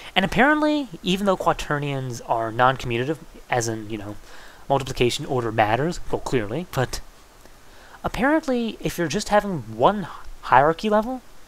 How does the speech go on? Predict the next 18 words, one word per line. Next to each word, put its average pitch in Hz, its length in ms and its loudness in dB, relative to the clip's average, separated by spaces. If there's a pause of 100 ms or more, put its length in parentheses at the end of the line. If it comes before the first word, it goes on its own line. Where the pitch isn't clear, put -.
(340)
you 151 140 -4
don't 170 220 4
notice 185 200 -2
the 131 80 -4
difference. 120 400 -2 (100)
But - 60 -8
when 160 80 2
you 160 60 6
have 127 60 0
multiple 156 400 0
levels, 254 420 0
you 160 80 -6
do, 147 420 0 (300)
which - 120 -2
is 135 200 -4
really 294 240 2
weird, 139 580 0
but - 280 2